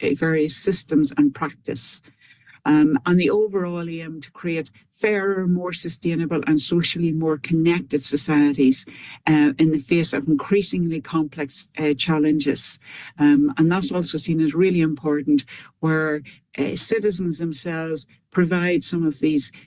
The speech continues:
uh, insights and solutions to these very complex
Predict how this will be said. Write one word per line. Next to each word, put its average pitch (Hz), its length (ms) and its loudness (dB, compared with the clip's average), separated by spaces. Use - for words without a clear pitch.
uh, 151 240 0
insights 196 600 0
and 160 140 2
solutions 160 800 2
to - 180 -4
these 160 240 0
very 165 260 -2
complex 147 640 -2